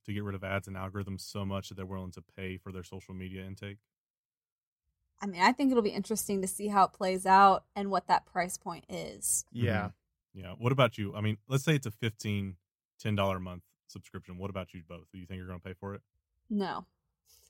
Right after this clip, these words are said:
Speaker 3: Probably.
Speaker 2: <laughs>
Speaker 3: Yeah, not personally. I wouldn't see, I wouldn't see any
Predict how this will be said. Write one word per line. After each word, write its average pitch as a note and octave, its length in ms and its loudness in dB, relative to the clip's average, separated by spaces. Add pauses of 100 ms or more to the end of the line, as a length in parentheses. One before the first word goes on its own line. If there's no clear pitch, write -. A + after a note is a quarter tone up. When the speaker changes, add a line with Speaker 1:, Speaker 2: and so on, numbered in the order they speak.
(100)
Speaker 3:
Probably. C3+ 540 0
Speaker 2:
<laughs> - 60 -14
Speaker 3:
Yeah, C#3+ 300 8
not D#3+ 280 4
personally. C#3 440 4
I A2+ 60 0
wouldn't A2+ 320 -4
see, A2 460 -6 (420)
I A2 60 -8
wouldn't A2+ 220 -6
see A2 180 -6
any G#2 320 -6